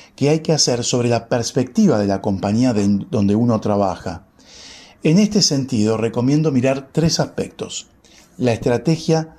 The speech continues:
las finanzas y el liderazgo. ¿Cuándo irse? Cuando esta tríada está enferma. Una no estrategia, es decir,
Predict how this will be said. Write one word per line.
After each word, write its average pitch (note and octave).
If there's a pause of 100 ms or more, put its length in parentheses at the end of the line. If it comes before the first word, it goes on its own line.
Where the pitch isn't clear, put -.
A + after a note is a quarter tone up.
(180)
las B2
finanzas D3+ (200)
y D3+
el D3+
liderazgo. F2+ (1200)
¿Cuándo F3
irse? C#3+ (440)
Cuando B2
esta D3
tríada A#2
está C3
enferma. F#2+ (680)
Una E3+
no G3
estrategia, A2+
es G#2
decir, A#2